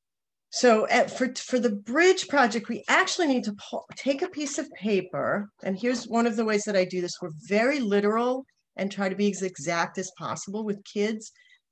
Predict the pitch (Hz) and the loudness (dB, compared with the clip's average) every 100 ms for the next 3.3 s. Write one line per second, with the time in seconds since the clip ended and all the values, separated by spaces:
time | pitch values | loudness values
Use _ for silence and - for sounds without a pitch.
0 | - 185 185 180 - 208 208 226 226 233 | -4 -2 -2 -6 -6 -6 -2 0 0 0
1 | 214 190 180 - _ _ _ - 180 175 | 0 2 0 -2 _ _ _ -6 -4 -4
2 | 165 - _ 196 185 196 220 254 277 311 | -8 -14 _ -8 -4 2 4 4 4 6
3 | 320 330 | 6 4